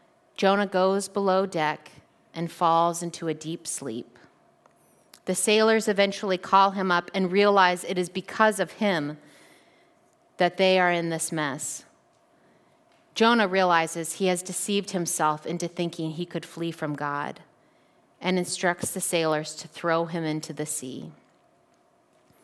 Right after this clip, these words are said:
There is such a great deal of backstory to Do-, Jonah's decision to flee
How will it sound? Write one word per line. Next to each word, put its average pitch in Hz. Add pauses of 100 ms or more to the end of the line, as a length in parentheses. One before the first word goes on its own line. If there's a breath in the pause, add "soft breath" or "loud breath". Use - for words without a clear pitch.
(760 loud breath)
There 240
is 240
such 277
a 226
great 226
deal 214
of 196
backstory 170
to 175
Do-, 175 (100)
Jonah's 190
decision 180
to 165
flee 156